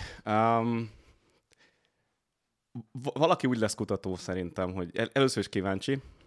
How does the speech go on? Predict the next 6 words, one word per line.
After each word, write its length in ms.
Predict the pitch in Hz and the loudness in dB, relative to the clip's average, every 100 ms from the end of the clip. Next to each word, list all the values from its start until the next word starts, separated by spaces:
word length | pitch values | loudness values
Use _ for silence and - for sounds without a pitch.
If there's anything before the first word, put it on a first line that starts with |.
| _ - | _ -4
Kettő 340 | 127 127 - | 0 2 2
az, 160 | 107 - | 0 0
hogy 200 | 101 98 | -2 2
a 360 | 98 98 98 92 - _ _ _ - - _ - | 2 4 2 0 -8 _ _ _ -20 -20 _ 0
űrkutatás 560 | 131 151 127 - 104 - | 2 4 2 2 2 2
az 400 | 107 98 - | 0 -2 -6